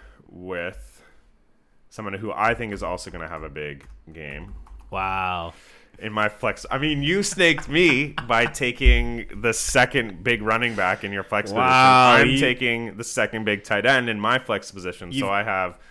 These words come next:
Speaker 1: Travis Kelce and
Speaker 2: you've
Speaker 1: George
Speaker 2: quickly
Speaker 1: Kittle.
Speaker 2: evened the odds here.
Speaker 1: I've leveled the playing field here, Neil.
Speaker 2: Wow, that's incredible.
Speaker 1: Yep.
Speaker 2: Um, okay, um, well done.
Speaker 1: Thank you. <laughs>
Speaker 2: Uh,
Speaker 1: I appreciate it.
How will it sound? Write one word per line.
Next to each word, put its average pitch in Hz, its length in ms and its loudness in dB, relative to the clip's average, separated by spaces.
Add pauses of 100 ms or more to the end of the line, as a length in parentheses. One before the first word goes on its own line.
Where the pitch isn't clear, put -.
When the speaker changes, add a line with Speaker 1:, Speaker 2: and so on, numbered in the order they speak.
(260)
Speaker 1:
Travis 95 300 -6
Kelce 85 280 -10
and 82 80 -12
Speaker 2:
you've 143 100 -6
Speaker 1:
George 80 120 -10
Speaker 2:
quickly 165 380 0
Speaker 1:
Kittle. 120 140 -2
Speaker 2:
evened 110 360 -2
the 98 120 -4
odds 87 400 -4
here. 80 320 -8
Speaker 1:
I've 87 260 -2
leveled 127 480 2
the 123 60 -2
playing 104 420 -2
field 82 320 -10
here, 82 220 -10
Neil. 82 300 -10
Speaker 2:
Wow, 87 340 -12
that's 92 260 -10
incredible. 90 640 -12 (160)
Speaker 1:
Yep. 82 80 -14
Speaker 2:
Um, 87 300 -8
okay, 147 320 -6 (300)
um, 98 460 -8
well 113 180 -4
done. 135 280 -6 (420)
Speaker 1:
Thank - 220 -14
you. 87 80 -10
<laughs> 113 140 -8
Speaker 2:
Uh, - 20 -6
Speaker 1:
I 117 180 -4
appreciate - 600 -10
it. - 120 -18